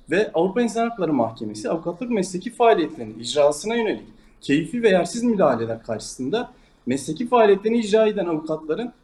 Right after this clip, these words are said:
korunması gerektiğine karar verdi ve bir, e, kendi içerisinde işkence, insanlık dışı kötü muamele yasağı da dahil olmak üzere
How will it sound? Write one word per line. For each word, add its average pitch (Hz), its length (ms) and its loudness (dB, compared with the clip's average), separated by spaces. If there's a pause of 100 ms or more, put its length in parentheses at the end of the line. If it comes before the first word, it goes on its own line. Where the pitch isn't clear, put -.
(140)
korunması 165 500 -4
gerektiğine 120 520 -2
karar 101 300 -8
verdi 110 300 -10
ve 160 200 -2
bir, 233 200 -2 (320)
e, 110 240 -6 (100)
kendi 160 280 2
içerisinde 190 520 -4
işkence, 208 420 -2
insanlık 196 380 -2
dışı - 160 -12
kötü 170 200 -4
muamele 208 360 0
yasağı 202 380 0
da 190 120 -2
dahil 180 200 0
olmak 202 360 -2
üzere 147 360 -6